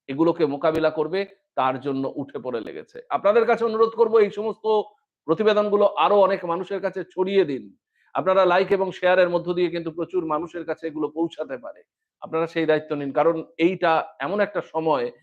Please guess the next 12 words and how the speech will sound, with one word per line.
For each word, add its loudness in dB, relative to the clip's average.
যেটা 0
বামপন্থী -2
এই 0
যে 0
ছাত্র -4
বলুন, 4
যুব 0
বলুন, 2
তাদের 0
এই -2
কর্মসূচি -2
আন্দোলনগুলো 0